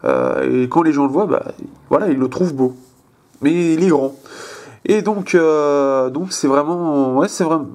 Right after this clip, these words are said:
je trouve que c'est un bon téléphone. Que peut dire,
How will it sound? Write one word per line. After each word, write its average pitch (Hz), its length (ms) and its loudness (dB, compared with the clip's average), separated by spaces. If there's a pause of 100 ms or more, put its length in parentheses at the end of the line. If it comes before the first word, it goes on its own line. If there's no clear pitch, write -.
je - 80 -14
trouve 208 200 0
que 208 100 4
c'est - 100 -4
un 139 100 0
bon 151 220 -4
téléphone. 139 480 0 (1400)
Que 208 120 0
peut 208 220 0
dire, 175 220 0